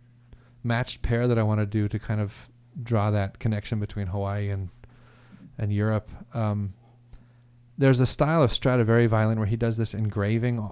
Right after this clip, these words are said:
like a floral kind of engraving. You'll see, like, when he made an instrument for, uh, the Queen of France, he would make it totally decked out. And, um, just like when the Martin Guitar Company made instruments for the Royal Hawaiian Band,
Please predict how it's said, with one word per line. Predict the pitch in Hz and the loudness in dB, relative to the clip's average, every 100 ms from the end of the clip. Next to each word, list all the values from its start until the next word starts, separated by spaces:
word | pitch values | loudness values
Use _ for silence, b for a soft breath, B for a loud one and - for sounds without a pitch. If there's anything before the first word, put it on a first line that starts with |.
| - | -8
like | 113 110 | -8 -6
a | 110 | -8
floral | - 120 120 117 | -6 -2 0 0
kind | 117 117 | -2 -4
of | 117 | -4
engraving. | 113 107 107 107 120 | -4 -4 -4 -4 -4
You'll | 117 | -4
see, | - | -4
like, | 123 123 | -4 -2
when | 143 127 | 2 4
he | 123 156 | 4 4
made | 139 127 | 4 4
an | |
instrument | 117 117 - 117 110 | 2 0 0 -2 -2
for, | - 110 107 107 101 B B B B B B | -2 0 2 2 0 B B B B B B
uh, | 110 101 98 95 92 - 208 165 | 0 2 2 0 -4 -14 -14 -12
the | 143 85 | -12 -16
Queen | - - 110 | -8 -2 0
of | 104 | -2
France, | - 104 101 95 - | -2 0 0 -2 -8
he | - 117 | -2 2
would | 110 | 2
make | 104 104 104 | 2 0 -2
it | - | -8
totally | - 127 120 117 | -4 0 0 0
decked | 101 101 90 - | 0 -2 -2 -2
out. | 101 98 - B B B B B B | -2 -2 -6 B B B B B B
And, | - 110 104 | -2 0 2
um, | 101 95 95 - - - _ | 2 2 0 -6 -18 -20 _
just | - 175 165 | 4 4 4
like | 143 | 0
when | 131 | 2
the | 127 | 2
Martin | 120 123 127 | 2 2 0
Guitar | 117 117 | -2 -2
Company | 120 123 110 104 | -2 -4 -2 -2
made | 101 101 98 | 0 0 0
instruments | 98 95 - 98 95 | -2 -4 -6 -8 -8
for | - - 98 | -10 -6 -2
the | 101 | -2
Royal | 98 104 110 | 0 2 2
Hawaiian | 101 101 104 110 95 95 - B B B - | 2 2 2 0 0 -4 -8 B B B -6
Band, | 101 95 95 95 | -2 -2 -4 -8